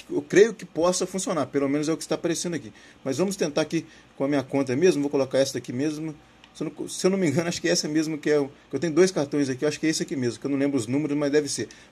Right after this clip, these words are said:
Vamos ver aqui, subscribe. Vamos ver se vai dar certo.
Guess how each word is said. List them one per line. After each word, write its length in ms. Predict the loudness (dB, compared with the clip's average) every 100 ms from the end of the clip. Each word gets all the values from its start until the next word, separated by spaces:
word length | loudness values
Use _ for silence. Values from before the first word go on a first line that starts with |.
| -4
Vamos 200 | -2 2
ver 120 | 0
aqui, 160 | 0 -6
subscribe. 840 | -4 -6 -6 -4 2 2 0 -6 -12 -20 -20 -20 -20 -20 -20 -20 -14
Vamos 200 | -10 -6
ver 120 | -4
se 140 | -2
vai 380 | -2 4 4 4 -2 -16 0
dar 160 | 0
certo. 400 | 2 -2 -4 -6